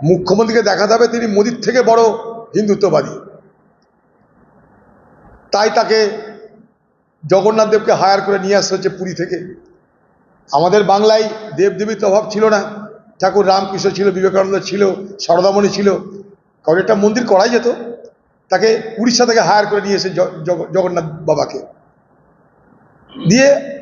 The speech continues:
এই বাংলার বাজার প্রমাণ করতে চাইছেন যে দেখো সরকারি টাকায় কি করে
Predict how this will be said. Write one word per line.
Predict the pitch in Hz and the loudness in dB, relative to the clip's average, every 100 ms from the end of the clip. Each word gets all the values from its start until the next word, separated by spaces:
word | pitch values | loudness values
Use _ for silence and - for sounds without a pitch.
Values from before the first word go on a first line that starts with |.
| - 233 | -4 -2
এই | 233 | 2
বাংলার | 220 226 233 | 0 2 2
বাজার | 226 220 226 | 4 2 0
প্রমাণ | 202 214 214 | 0 -2 0
করতে | 220 220 | 0 0
চাইছেন | 208 196 226 240 - - - | 0 0 0 -2 -8 -14 -6
যে | 196 | 0
দেখো | 214 247 196 - - - | 2 2 0 -4 -14 -10
সরকারি | - - 240 269 277 | -4 0 2 2 0
টাকায় | 269 247 247 | 2 2 0
কি | 240 | 0
করে | 240 | 2